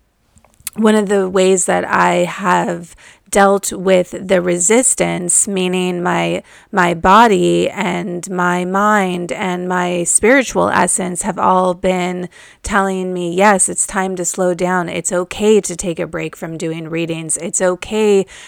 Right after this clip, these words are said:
to not launch another offering. You know, it's time to write your book. It doesn't mean that I'm not doing anything, but it's okay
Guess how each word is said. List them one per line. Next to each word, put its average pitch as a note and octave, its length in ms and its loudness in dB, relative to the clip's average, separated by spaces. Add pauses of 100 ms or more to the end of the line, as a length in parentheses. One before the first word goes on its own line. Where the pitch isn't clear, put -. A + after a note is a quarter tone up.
(100)
to A3 120 -4
not F3+ 300 0
launch E3+ 340 0
another E3+ 400 -2
offering. E3 800 -2 (280)
You F3 120 -4
know, E3+ 160 -2
it's - 240 -4
time A3 360 -2
to G3 140 -4
write F3 220 2
your E3+ 180 -4
book. E3+ 360 -4
It F3 80 -6
doesn't F3 340 0
mean F3+ 200 -4
that E3 120 -4
I'm E3 140 -4
not F3 240 -2
doing F3 320 -8
anything, G3 520 -4
but E3+ 140 -2
it's E3 180 -4
okay F3+ 680 0